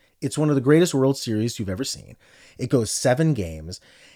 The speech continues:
The Indians, I think, were up, like, three to one in the series, some ridiculous odds. And the Chicago Cubs come back. We go to extra innings. We're at home. The Indians are at home. It's game seven, and they blow it.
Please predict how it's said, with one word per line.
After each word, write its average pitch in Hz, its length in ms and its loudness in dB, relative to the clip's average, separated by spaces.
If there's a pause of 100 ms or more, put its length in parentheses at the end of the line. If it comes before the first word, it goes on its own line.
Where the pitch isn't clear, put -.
The 123 100 -8
Indians, 160 460 2
I 101 60 -4
think, - 180 -8
were 131 160 -4
up, - 160 -10
like, 87 160 -12
three 151 400 -2
to 151 100 6
one 120 460 0
in 98 160 -6
the 98 100 -4
series, 80 460 -10
some 127 140 -4
ridiculous 131 680 0
odds. 98 380 -8
And 107 100 -12
the 107 60 -6
Chicago 131 480 -6
Cubs 113 280 -8
come 113 240 -8
back. 95 260 -10
We 110 80 -8
go 107 140 -10
to - 160 -14
extra - 320 -16
innings. 120 360 -10 (260)
We're 117 160 -6
at 131 220 -8
home. 127 580 -2 (300)
The 139 120 -8
Indians 160 320 0
are 143 80 0
at 135 100 -4
home. 151 260 0
It's 131 100 -4
game 139 220 0
seven, 143 360 -2
and 151 200 -10
they 180 120 -8
blow - 520 -2
it. - 300 0